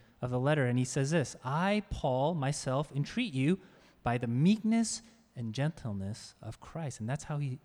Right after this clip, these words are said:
that's how he starts. Uh, if you're familiar with the Bible at all, you probably are, have some sense that meekness is considered to be a good thing in the Bible. Uh, for example, in the Sermon on the Mount, Jesus says, "Blessed are the meek, for they shall inherit the earth."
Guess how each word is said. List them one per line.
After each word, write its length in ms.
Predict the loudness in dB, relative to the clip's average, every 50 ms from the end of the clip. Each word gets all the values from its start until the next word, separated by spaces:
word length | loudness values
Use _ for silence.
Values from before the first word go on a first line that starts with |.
| -20 -20 _
that's 140 | -10 -10 -8
how 100 | -8 -8
he 80 | -8 -8
starts. 560 | -8 -8 -6 -6 -6 -6 -6 -10 -14 -14 -14 _ -20 -20 -20 _ _ _ _ _ _ -14 -14
Uh, 60 | -12 -12
if 100 | -10 -8
you're 60 | -8 -8
familiar 320 | -4 -2 0 2 2 2
with 120 | 2 0
the 40 | 0
Bible 340 | 2 4 6 6 6 4 2
at 120 | 4 4
all, 440 | 4 2 2 0 -2 -4 -8 -14 -20 _ _ _ _ _ _ _ _ _ _ _ _ _ _ _ -4
you 160 | 0 0 0
probably 680 | 4 4 4 4 4 4 4 4 4 4 2 2 0 -4 -16 -14 -4
are, 320 | 0 2 2 2 2 0 0
have 180 | -2 -4 -4
some 220 | -2 -2 0 0 0
sense 320 | 0 0 0 0 0 0
that 260 | 0 0 0 0 -2 -4 -18 -20 -20 -20 _ _ -6
meekness 420 | -2 -2 -2 -2 -2 -4 -4 -2 -4
is 120 | -6 -4
considered 400 | -4 -8 -6 -4 -2 -2 -4 -4
to 80 | -4 -2
be 100 | -2 -2
a 60 | -2
good 280 | 0 0 -2 -2 0
thing 140 | -4 -4 -4
in 80 | -4 -4
the 80 | -4
Bible. 400 | -4 -4 -4 -4 -4 -6 -10 -14 -16 _ _ _ _ _ -12
Uh, 120 | -10 -10 -8
for 120 | -6 -4
example, 320 | -2 0 0 0 0 0
in 60 | 0 0
the 80 | 0
Sermon 220 | -2 -2 -2 -2 -2
on 40 |
the 60 | -2 -2
Mount, 240 | 0 0 -2 -2
Jesus 220 | -2 -4 -4 -4 -4
says, 160 | -6 -8 -8
"Blessed 560 | -8 -8 -6 -4 -4 -4 -4 -6 -6 -6 -6 -6
are 260 | -4 -2 -2 -2 -2
the 120 | 0 0
meek, 300 | 0 2 0 0 -2 -6
for 120 | -8 -8 -6
they 140 | -4 -4
shall 260 | -4 -4 -4 -6 -6 -6
inherit 460 | -8 -10 -8 -8 -6 -6 -6 -4 -4
the 140 | -4 -2 0
earth." 280 | 0 0 0 -2 -6